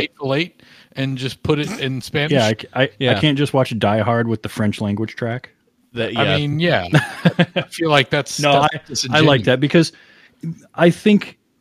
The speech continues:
Speaker 2: I like that because not only is it, uh, watching something in a different language, but different country cinema is different, i-, is, is varied from American cinema.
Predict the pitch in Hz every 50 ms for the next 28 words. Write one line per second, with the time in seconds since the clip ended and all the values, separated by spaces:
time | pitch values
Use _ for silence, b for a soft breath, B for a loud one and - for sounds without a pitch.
0 | _ _ - 143 147 147 156 160 151 - 156 139 135 123 127 123 113 - - 131
1 | 123 110 120 120 120 127 127 127 127 127 127 123 123 120 120 117 123 113 107 117
2 | 107 104 104 _ _ _ - 107 104 101 98 95 90 95 104 110 113 - - 113
3 | - 123 107 107 104 104 104 104 98 98 - 101 98 98 92 104 110 101 98 95
4 | 92 95 - 101 98 b b b b b b b b b _ - 131 123 135 165
5 | 165 - 165 - - - - 143 147 - - 120 110 - - - - 139 135 120
6 | 104 92 87 87 - 107 107 95 92 92 101 113 113 - - 113 110 - - 123
7 | 123 120 117 120 - 120 123 117 113 104 101 107 - _ _ _ - 123 110 107
8 | 104 101 117 131 151 143 107 85 85 82 - - - 120 110 107 104 107 101 104
9 | 104 117 123 120 - 110 104 - - 185 90 71 -